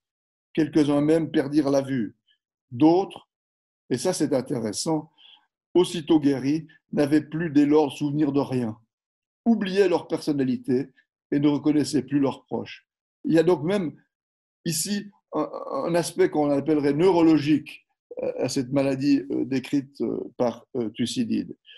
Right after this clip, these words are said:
et qui continue en disant, ce qui aggrava le défaut, le fléau, pardon, c'est la promiscuité, effectivement, l'affluence des gens, les réfugiés de la campagne, euh, qui sont,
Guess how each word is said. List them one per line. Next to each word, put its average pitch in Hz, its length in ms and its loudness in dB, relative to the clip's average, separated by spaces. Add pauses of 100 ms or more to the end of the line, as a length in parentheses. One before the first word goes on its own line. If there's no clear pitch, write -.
(460)
et 135 100 -2
qui 139 260 -6
continue 143 520 0
en 131 100 0
disant, 127 580 0
ce - 140 -6
qui 131 260 0
aggrava 131 400 0
le 120 260 0
défaut, 139 640 0
le 131 140 2
fléau, 143 320 6
pardon, 139 320 0
c'est 135 160 -4
la 117 160 0
promiscuité, 135 720 0
effectivement, 123 560 -4
l'affluence 135 500 0
des 127 160 0
gens, 143 440 0
les 120 220 0
réfugiés 127 540 2
de 127 60 -2
la 117 100 0
campagne, 143 800 -2
euh, 95 140 -8 (540)
qui 117 100 -8
sont, 117 320 -2